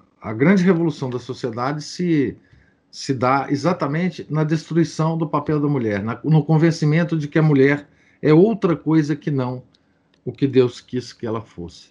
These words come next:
né? Assim, é, aqui fica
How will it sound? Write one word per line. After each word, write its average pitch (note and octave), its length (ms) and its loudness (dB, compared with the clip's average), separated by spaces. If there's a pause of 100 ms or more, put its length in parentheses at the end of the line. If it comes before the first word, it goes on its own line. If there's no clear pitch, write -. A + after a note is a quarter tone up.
né? C#2 100 -18 (1600)
Assim, G#2 360 -4 (520)
é, G#2 420 -8
aqui D#3+ 640 0
fica C#3+ 560 0